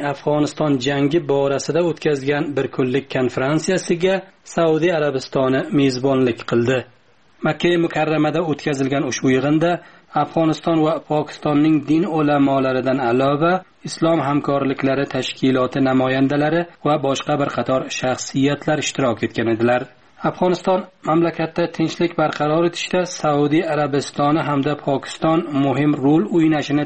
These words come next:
ta'kidlab kelmoqda. Mazkur konferensiyada chiqish qilgan Afg'onistonning haj va avqof ishlari bo'yicha vaziri Muhammad Qosim Halimi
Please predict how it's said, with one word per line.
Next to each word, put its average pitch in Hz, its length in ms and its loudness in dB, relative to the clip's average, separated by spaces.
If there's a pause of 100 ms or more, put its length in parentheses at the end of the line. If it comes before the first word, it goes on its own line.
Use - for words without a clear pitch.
ta'kidlab 131 560 -2
kelmoqda. 117 480 2 (680)
Mazkur 180 340 0 (120)
konferensiyada 170 800 0
chiqish - 340 -6
qilgan 156 360 0
Afg'onistonning 143 640 0 (100)
haj 147 200 -2 (120)
va 147 140 2
avqof 139 320 -2 (100)
ishlari 135 360 -2
bo'yicha 131 380 2
vaziri 131 400 2 (280)
Muhammad 139 380 2 (120)
Qosim 135 380 0
Halimi 139 360 4